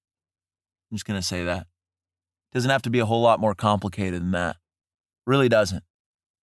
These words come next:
I don't have to dress that up with any words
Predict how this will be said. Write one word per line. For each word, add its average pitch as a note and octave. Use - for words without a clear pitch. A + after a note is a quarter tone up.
I G#2
don't C3
have C3+
to A#2+
dress G#2+
that G2
up F#2
with F2+
any A2+
words G2+